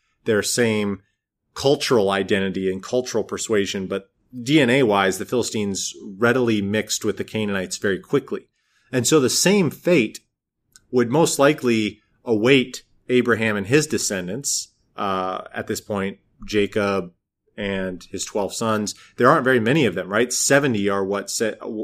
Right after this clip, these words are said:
are the ones who are said to go down to Egypt. So this is what awaits the Israelites if they wait in the land of Canaan. They will be,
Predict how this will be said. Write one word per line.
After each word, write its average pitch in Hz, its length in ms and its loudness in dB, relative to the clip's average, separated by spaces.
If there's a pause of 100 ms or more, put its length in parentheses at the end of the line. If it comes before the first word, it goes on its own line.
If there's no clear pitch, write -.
(100)
are 101 480 -4 (280)
the 120 80 -2
ones 110 260 2
who 110 100 0
are 95 60 2
said 110 300 0
to 107 60 -2
go 107 200 0
down 101 320 0
to 95 100 -8
Egypt. 104 460 -6 (460)
So 117 680 4
this 151 180 2
is 143 120 2
what 113 220 2
awaits 117 800 0 (720)
the 113 100 6
Israelites 127 480 4
if 127 120 0
they 107 120 4
wait 123 460 2 (180)
in 120 420 0
the 104 80 -2
land 107 260 2
of 95 100 -6
Canaan. 151 440 0
They 110 120 0
will 104 300 2
be, 98 420 -4